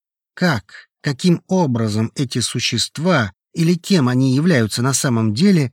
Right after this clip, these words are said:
общаются между собой? Что им нужно?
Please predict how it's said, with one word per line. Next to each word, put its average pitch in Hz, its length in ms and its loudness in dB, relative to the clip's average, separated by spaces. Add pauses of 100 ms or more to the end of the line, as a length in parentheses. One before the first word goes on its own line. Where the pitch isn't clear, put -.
(360)
общаются 131 840 -2
между 117 340 -4
собой? 160 480 -2 (240)
Что - 240 -2
им 196 200 6
нужно? 104 520 2